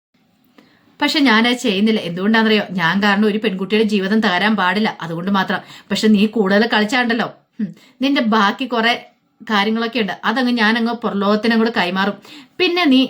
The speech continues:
തല ഉയർത്തി പിടിച്ച് നടക്കില്ലടാ എന്ന് പറഞ്ഞ് അങ്ങനെ വാസവനെ പൊളിച്ചടുക്കിയിട്ടാണ് വിക്രം അവിടെ നിന്ന് ഇറങ്ങുന്നത്. വാസവന് കിട്ടാവുന്ന വെച്ച് ഏറ്റവും വലിയ ഒരു അടിയായിരുന്നത്.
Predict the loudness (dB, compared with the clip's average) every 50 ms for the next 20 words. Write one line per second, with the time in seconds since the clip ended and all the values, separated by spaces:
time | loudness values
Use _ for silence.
0 | -4 -6 -4 -2 0 0 2 0 0 -2 -2 -4 -4 -4 -4 -2 0 0 0 0
1 | -2 -2 -2 0 2 2 0 0 -4 -10 _ _ _ _ -10 -8 -6 -4 -2 -2
2 | 0 0 2 0 0 -2 -6 -18 -16 -8 -2 0 2 2 2 2 2 2 2 2
3 | 0 0 -2 0 0 0 0 0 -4 -8 _ _ _ -8 -6 -6 -4 -2 -2 0
4 | 0 0 0 0 0 2 2 0 0 -2 -4 -4 -2 -2 0 0 2 0 0 0
5 | 0 -2 -2 -4 -6 -8 -8 -6 -6 -4 -4 -4 -4 -4 -4 -4 -4 -6 -4 -2
6 | -2 -2 0 -2 -2 -2 -2 -2 -2 -2 -2 -4 -2 0 2 2 4 4 2 2
7 | 0 0 0 0 0 0 -2 -4 -6 -6